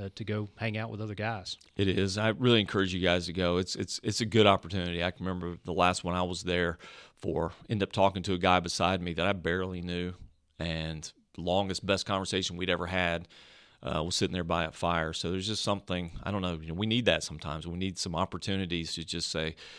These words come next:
Speaker 2: "Hey, I'm gonna, I'm gonna, I'm not gonna just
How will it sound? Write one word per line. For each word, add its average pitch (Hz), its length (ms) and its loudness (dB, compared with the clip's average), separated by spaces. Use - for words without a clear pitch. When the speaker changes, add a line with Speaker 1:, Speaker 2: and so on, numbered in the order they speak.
Speaker 2:
"Hey, - 120 -4
I'm 90 140 -2
gonna, 87 200 -4
I'm 92 120 -6
gonna, 85 220 -4
I'm 104 60 -6
not 107 100 0
gonna 92 180 0
just - 240 -4